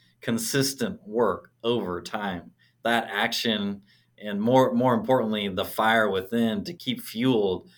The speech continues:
through that whole way. You know, that was really, like, my breakthrough moment. And really what made me think of that is that I was so focused on that one thing, I never thought about what you do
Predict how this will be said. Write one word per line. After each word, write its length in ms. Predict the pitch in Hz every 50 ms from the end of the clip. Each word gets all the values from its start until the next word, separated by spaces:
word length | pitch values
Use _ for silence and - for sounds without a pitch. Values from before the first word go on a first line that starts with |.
| _ _ _ _ _ _ _ _ -
through 200 | 120 123 127 120
that 260 | 120 107 101 101 98
whole 340 | 98 117 113 107 98 95 92
way. 520 | 113 123 113 104 98 92 90 87 85 - - _ _ _ _ _ _ _ _ -
You 100 | 104 101
know, 140 | 95 92
that 160 | 101 117 131 131
was 160 | 117 98 104
really, 240 | 117 113 113 107 101
like, 200 | 101 95 92 -
my 160 | 104 95 92
breakthrough 460 | 90 - 110 107 104 - - 101 98
moment. 400 | 98 101 101 98 95 92 92 92 - - - _ _ _ _ _ _ _ _ _ _ -
And 400 | 113 110 113 110 107 101 110 - - _ _ _ _ _ _ _
really 420 | - 120 120 120 131 151 147 143 135
what 480 | 131 123 123 127 127 120 117 - -
made 240 | 110 110 117 127 123
me 140 | 127 120 113
think 220 | - - 175 175
of 80 | 135 107
that 240 | 107 104 101 98 98
is 200 | 101 98 95 -
that 260 | 107 104 101 - - _ _ _ _ _ _ _ _ _ _ - -
I 100 | 139 147
was 180 | 151 139 143
so 160 | - 156 156
focused 360 | 147 - 151 139 135 143 131 143
on 120 | 135 127
that 140 | 127 127 120
one 200 | 120 127 131 131
thing, 340 | 139 135 135 143 151 - -
I 120 | - 131
never 280 | 151 175 180 151 127 120
thought 300 | 113 - 127 131 135 131
about 380 | 120 101 113 110 107 101 101 107
what 180 | 117 123 123
you 120 | 120 113 101
do 500 | - 117 120 120 117 113 107 101 -